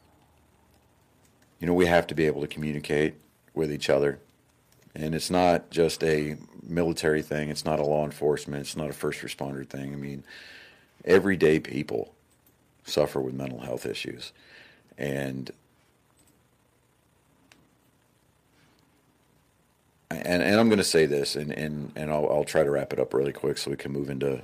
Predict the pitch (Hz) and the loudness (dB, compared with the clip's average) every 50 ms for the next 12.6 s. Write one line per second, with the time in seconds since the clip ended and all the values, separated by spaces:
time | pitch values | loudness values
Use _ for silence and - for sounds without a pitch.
0 | - - - - 71 71 69 69 69 69 69 67 65 71 73 73 - - - 71 | -12 -14 -10 -8 -6 -6 -4 -4 -2 -2 -2 0 2 4 2 2 2 -2 -2 -2
1 | 71 71 67 65 64 - - - 69 67 - 69 62 - 65 67 67 64 64 64 | -2 -2 -2 -4 -6 -4 -2 0 0 0 0 -4 -4 -4 -4 -6 -6 -4 -6 -8
2 | 64 - 67 65 65 - - - - - - - - - - - - - - - | -8 -6 -4 -4 -4 -4 -8 -12 -20 -20 -20 -20 -20 -20 -20 -20 -20 -20 -20 -20
3 | _ _ - - - 82 85 90 98 95 90 85 - - - - - - _ _ | _ _ -20 -12 -8 0 6 10 10 12 12 10 8 4 -10 -12 -16 -20 _ _
4 | _ _ - - 92 92 80 - - - 90 92 85 - 92 92 101 98 85 78 | _ _ -6 2 4 4 4 4 2 4 4 4 4 4 2 4 4 4 4 4
5 | 80 80 78 80 78 - - - _ _ _ _ _ _ _ _ _ _ _ _ | 6 6 6 6 4 0 -10 -20 _ _ _ _ _ _ _ _ _ _ _ _
6 | _ _ _ _ _ _ _ _ _ _ _ _ _ _ _ - - - - _ | _ _ _ _ _ _ _ _ _ _ _ _ _ _ _ -20 -20 -20 -20 _
7 | _ - - - - - - - 95 95 - 117 117 110 - - 98 87 87 82 | _ -20 -20 -14 -8 -6 -2 2 2 4 6 6 6 6 6 2 2 2 2 0
8 | - - - 64 - - - - - - - _ _ _ _ _ _ _ _ _ | -2 -6 -6 -6 -8 -8 -8 -6 -8 -8 -8 _ _ _ _ _ _ _ _ _
9 | _ _ _ _ _ _ _ _ - - - 80 80 76 76 73 71 69 69 - | _ _ _ _ _ _ _ _ -10 -4 -2 0 0 0 0 -2 -4 -6 -8 -10
10 | - - - - - 67 - - - - - 55 - - - - 78 76 - - | -14 -10 -2 0 0 0 0 -2 -8 -8 -10 -10 -12 -14 -12 -10 -12 -6 2 2
11 | 104 104 - - 90 90 87 - - - 78 76 73 73 - - - 69 67 82 | 2 2 2 0 -2 -2 -2 -2 -2 0 0 0 0 -2 -6 -8 -8 -10 -6 -4
12 | 73 82 92 - - 71 64 64 62 - - | -4 -2 -2 -2 -4 -4 -4 -6 -6 -8 -10